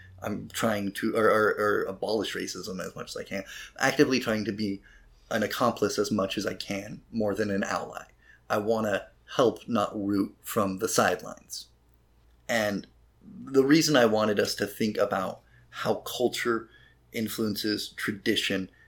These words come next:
and how law and justice aren't the same, uh, with Dedi's story is because those, those native tribes are still around.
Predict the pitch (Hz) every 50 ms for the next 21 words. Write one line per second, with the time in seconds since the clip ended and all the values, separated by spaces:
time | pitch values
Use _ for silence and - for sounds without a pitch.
0 | _ - - 101 98 - - 101 90 95 101 98 98 101 104 110 110 107 107 107
1 | 104 - - 107 98 95 - 101 98 - - - - - - 107 98 95 - 98
2 | - - - 101 95 92 95 98 98 - - - _ _ _ _ - - 76 -
3 | - - 101 110 113 - - - - 110 110 107 101 104 95 - - - - -
4 | 147 117 92 92 - - - _ _ _ _ _ _ _ - - - _ _ _
5 | - 107 107 104 98 - - 113 - - - 120 107 - - - 123 123 117 110
6 | - - - 120 123 113 131 143 139 143 - 139 - - - 123 101 92 95 95
7 | - - - - - _ _ _ _ _ - 107 107 - - 120 107 101 98 92
8 | 87 - - -